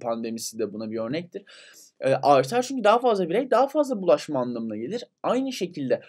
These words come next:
avcı sayısı da artar. Çünkü eğer biri bizi yiyorsa buraya gelmesi gerekir. Çünkü bizde zaten çok fazla canlı var. Çevrede biriken zararlı toksin miktarı. Bu da kabul edilebilir.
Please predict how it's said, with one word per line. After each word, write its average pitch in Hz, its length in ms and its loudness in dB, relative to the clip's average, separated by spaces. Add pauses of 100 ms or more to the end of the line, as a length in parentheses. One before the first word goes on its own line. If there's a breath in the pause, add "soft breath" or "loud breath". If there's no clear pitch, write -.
(100)
avcı 160 320 4
sayısı 277 300 -4
da 269 60 6
artar. 196 300 4
Çünkü 202 180 -8
eğer 202 280 4
biri 196 160 -4
bizi 208 200 -4
yiyorsa 220 520 -2 (200 soft breath)
buraya 196 240 8
gelmesi 180 640 2
gerekir. 151 300 0
Çünkü 175 260 -8
bizde 151 200 -2
zaten 196 260 2
çok 208 200 -8
fazla 135 260 2
canlı 123 360 -6
var. 90 140 -10 (440 soft breath)
Çevrede 180 420 4
biriken 214 400 -4
zararlı 175 460 4
toksin 165 420 -8
miktarı. 98 460 -2 (160)
Bu 165 160 -4
da 320 120 -2
kabul 202 240 0
edilebilir. - 600 -6